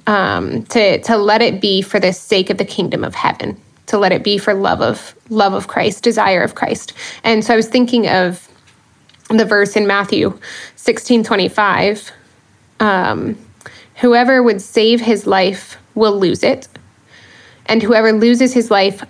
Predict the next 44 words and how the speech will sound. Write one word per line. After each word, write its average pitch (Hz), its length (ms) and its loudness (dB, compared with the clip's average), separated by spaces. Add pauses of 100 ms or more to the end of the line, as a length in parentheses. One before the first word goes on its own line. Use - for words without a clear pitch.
for 233 380 2
my 208 260 2
sake - 600 -4 (160)
will 190 120 2
find - 340 -6
it." - 200 -6 (400)
And 226 140 2
so 226 220 2
in 226 180 2
that - 220 0
first 392 420 0
one, 214 500 0 (240)
the, 214 320 2
the 208 100 2
first 254 320 0
part 214 220 0
of 190 60 -2
that - 180 0
sentence, - 480 -2
"Whoever 247 320 2
saves 226 360 -2
his 185 200 -4
life," 202 260 2
there's 214 160 0
no 285 100 6
condition 220 480 -2
put - 160 -4
on - 140 -4
it. - 160 -6
It's - 180 0
simply, 208 560 0 (160)
"He 294 200 2
who 302 120 6
saves 220 320 2
his 190 140 -4
life 185 240 0
will - 100 -4
lose - 220 -2
it." - 240 -8 (600)
But 226 100 2
in 220 100 4
the 214 80 0
second 294 460 0
part, - 440 -2